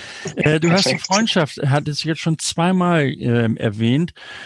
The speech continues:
Speaker 1: Ähm, also einmal natürlich bei dem Stichwort Freundschaft und dann auch bei ehrenamtlicher Tätigkeit und auch bei dem Stichwort Freizeit, f-, da klang das so durch.
Speaker 2: Mhm.
Speaker 1: Ähm, hast du denn Freundschaften innerhalb der D L R G auch schon jetzt erlebt und auch, äh, ja, kennengelernt?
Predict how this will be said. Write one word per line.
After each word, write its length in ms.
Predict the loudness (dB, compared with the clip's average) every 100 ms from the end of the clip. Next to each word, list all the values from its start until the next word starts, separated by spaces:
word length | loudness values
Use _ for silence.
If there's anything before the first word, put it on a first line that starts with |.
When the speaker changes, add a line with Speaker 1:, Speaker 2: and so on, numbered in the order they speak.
| -8
Speaker 1:
Ähm, 340 | 0 2 2 2
also 200 | 0 0
einmal 280 | 2 2 2
natürlich 400 | 0 0 -2 0
bei 120 | 2
dem 100 | 2
Stichwort 460 | 2 -2 0 -4
Freundschaft 500 | 0 -2 0 0 0
und 120 | 0 0
dann 140 | 0
auch 160 | -2 -2
bei 160 | 0
ehrenamtlicher 560 | 0 0 0 0 0 -2
Tätigkeit 520 | 0 -2 -2 0 0
und 120 | 0
auch 140 | -2 0
bei 80 |
dem 140 | 0 0
Stichwort 340 | -2 -2 -2
Freizeit, 460 | 0 0 2 0 0
f-, 160 | -4 0
da 220 | 2 2
klang 260 | 2 4
das 120 | 4 2
so 100 | 2
durch. 340 | 2 2 0 -10 -14 -12 -12 -14 -2
Speaker 2:
Mhm. 60 | 2
Speaker 1:
Ähm, 520 | 4 4 4 4 0 -6 -20 -20 -6
hast 240 | -2 0
du 60 | 2
denn 160 | 2 2
Freundschaften 640 | 2 2 2 0 2 2
innerhalb 320 | 4 2 2
der 100 | 0
D 80 | 0
L 100 | 2
R 80 | 2
G 280 | 2 0 0
auch 160 | -2
schon 260 | -2 0 2
jetzt 340 | 0 -4 -10 -10 -4
erlebt 420 | 2 4 2 0
und 160 | -4 -2
auch, 320 | -2 -4 -4
äh, 240 | -2 0 0
ja, 120 | -2
kennengelernt? 680 | 0 0 2 2 0 -2 -6